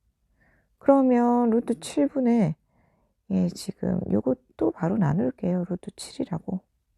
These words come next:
그러면 남은 게 얘 둘이야. 삼 루트 칠. 구하는 게 루트 안에 있는 숫자입니다. 답은 오 번.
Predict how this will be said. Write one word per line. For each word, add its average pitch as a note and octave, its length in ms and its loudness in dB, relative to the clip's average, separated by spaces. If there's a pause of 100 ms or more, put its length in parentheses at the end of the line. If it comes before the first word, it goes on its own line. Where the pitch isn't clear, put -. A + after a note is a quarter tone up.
(580)
그러면 B3 360 4
남은 F#3+ 460 4
게 F3+ 220 4
얘 E3+ 140 2
둘이야. F#3 560 -4 (1080)
삼 A3+ 340 2
루트 B3 380 0 (140)
칠. C4 280 -2 (1600)
구하는 C4+ 520 4
게 A3+ 380 4
루트 A3 240 0
안에 A#3+ 220 2
있는 E3+ 160 2
숫자입니다. F3 600 -4 (440)
답은 D#3+ 720 2 (1000)
오 D3 200 2
번. F3 200 0